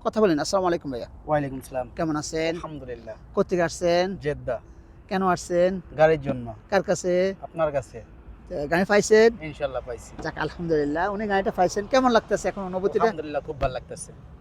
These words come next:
Speaker 1: এখন আপনি পারবেন কিনা যে গাড়িটা নিতেছেন বা আপনার যে আশা আকাঙ্ক্ষা, যেটা আপনার মনের ভিতরে আবেগ, সেটা কি আপনি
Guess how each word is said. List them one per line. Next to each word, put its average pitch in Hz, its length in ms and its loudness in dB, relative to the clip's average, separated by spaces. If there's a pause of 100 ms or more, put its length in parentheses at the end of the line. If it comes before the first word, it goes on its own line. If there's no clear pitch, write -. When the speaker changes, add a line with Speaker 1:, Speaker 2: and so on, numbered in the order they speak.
Speaker 1:
এখন 185 280 0
আপনি 185 300 2 (720)
পারবেন 202 380 6
কিনা 185 240 4
যে 160 120 -2
গাড়িটা 165 300 -2
নিতেছেন 175 480 -2
বা 170 180 6
আপনার 175 220 2
যে 170 100 2
আশা 170 380 2
আকাঙ্ক্ষা, 175 520 0
যেটা 165 260 0
আপনার 165 180 -2
মনের 175 180 -2
ভিতরে 175 220 -4
আবেগ, 170 320 4 (340)
সেটা 175 220 -2
কি 175 100 0
আপনি 175 200 2